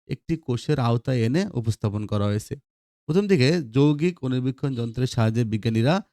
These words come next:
কোষের যে ধারণা পেয়েছিলেন, তা ইলেকট্রন অণুবীক্ষণ যন্ত্র আবিষ্কারের পর আরও সুস্পষ্ট ও বিস্তারিত হয়েছে। মানে, আগে ছিল যৌগিক অণুবীক্ষণ যন্ত্র। যৌগিক অণুবীক্ষণ যন্ত্রের কাজ কি ছিল?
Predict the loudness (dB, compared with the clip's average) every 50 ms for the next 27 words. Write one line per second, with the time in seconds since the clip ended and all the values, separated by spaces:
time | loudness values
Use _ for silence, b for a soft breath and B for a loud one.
0 | _ _ -4 -2 0 2 0 0 0 0 -2 -2 0 0 0 0 0 -2 -2 0
1 | 2 2 2 4 2 2 0 0 0 0 -2 -2 0 0 2 2 2 2 2 0
2 | -2 0 0 0 0 0 0 -2 -2 -2 -2 -2 0 0 0 -2 -2 0 0 0
3 | 0 0 -2 -2 -2 0 0 0 0 0 2 2 2 2 0 -4 _ _ _ _
4 | -4 0 2 2 2 2 2 2 2 2 0 -2 _ -4 -4 -4 -4 -6 -6 -6
5 | -6 -6 -4 -4 -4 -2 -2 -2 0 0 0 0 -2 -2 -2 -4 -6 -8 -10 -10
6 | _ _ _ _ _ _ _ -6 -4 -2 0 0 2 0 0 -2 -4 -6 -6 -6
7 | -6 -4 -2 -2 0 0 0 -2 -2 -2 -4 -2 -2 -4 -4 -4 _ -6 -4 -2
8 | -4 -4 -6 -8 -10 -14 -14 -14 _ _ _ _ _ _ _ _ _ _ _ -6
9 | -4 -4 -2 -4 -6 -4 0 0 2 2 4 4 2 2 2 2 2 2 0 -2
10 | -2 -4 -4 -4 -2 -2 -2 -2 -2 -2 -4 -2 -2 -2